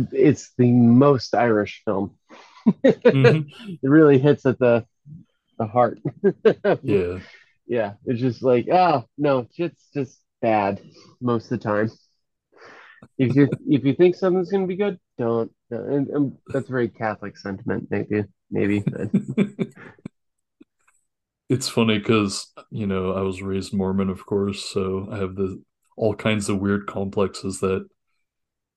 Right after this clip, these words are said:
Speaker 2: don't even have names yet. But, like, on the flip
Speaker 1: <laughs> Yeah.
Speaker 2: side, <laughs> one of my family, Irish Catholic raised, so you know, I under-,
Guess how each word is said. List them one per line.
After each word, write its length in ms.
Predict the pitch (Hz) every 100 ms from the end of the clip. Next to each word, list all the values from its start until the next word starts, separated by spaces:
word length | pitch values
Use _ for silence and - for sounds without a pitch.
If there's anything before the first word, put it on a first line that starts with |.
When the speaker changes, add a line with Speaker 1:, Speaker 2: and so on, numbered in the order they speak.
| _ _
Speaker 2:
don't 200 | - 101
even 180 | 101 98
have 200 | 98 92
names 380 | 92 95 92 98
yet. 280 | 92 92 -
But, 140 | 104
like, 400 | 101 95 95 - _ _ - - _ - -
on 180 | 117
the 80 | -
flip 260 | - 151 156
Speaker 1:
<laughs> 40 |
Yeah. 180 | 139 104
Speaker 2:
side, 140 | 98 - _ _ - _ _ 165
<laughs> 640 | 143 127 - _ _ -
one 200 | 123 135
of 60 | 131
my 160 | 120
family, 600 | 107 107 113 107 107 104 _ -
Irish 380 | 107 95 95 -
Catholic 440 | 107 104 101 98 - _ -
raised, 480 | 101 90 95 - -
so 460 | - - 95 92 - _ _ _ _ _ _ -
you 80 | 110
know, 240 | 92 95 _ _ _ _ _ _ _ _ _ _ _ _
I 300 | 131 117 113 - _ _ _ -
under-, 300 | 143 131